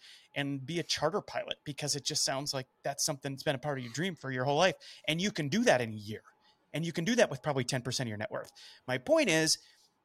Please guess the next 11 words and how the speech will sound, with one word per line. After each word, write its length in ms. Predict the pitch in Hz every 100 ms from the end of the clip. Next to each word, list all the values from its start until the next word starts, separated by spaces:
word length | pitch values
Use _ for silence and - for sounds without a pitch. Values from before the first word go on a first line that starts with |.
| _ _
when 220 | 160 202 202
you 140 | 208 -
take 360 | - 311 -
money 280 | 302 214 214 -
out 180 | 156 185
of 160 | 165
retirement, 580 | 156 143 151 147 131 -
this 140 | 131 -
thing 180 | 170 180
that 120 | - _
is 240 | 151 139